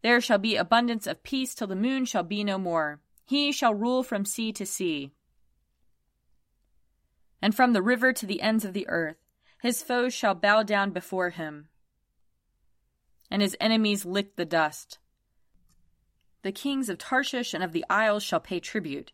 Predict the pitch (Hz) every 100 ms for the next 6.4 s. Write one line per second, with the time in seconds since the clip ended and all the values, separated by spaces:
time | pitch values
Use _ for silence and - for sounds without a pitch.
0 | _ _ _ _ _ _ _ _ _ _
1 | _ _ _ _ _ 214 214 285 277 226
2 | 196 208 247 240 233 220 214 190 190 -
3 | 240 208 196 190 202 196 165 196 165 -
4 | - - _ _ 226 262 262 - 262 226
5 | 202 185 170 175 170 170 165 156 - 170
6 | 156 151 143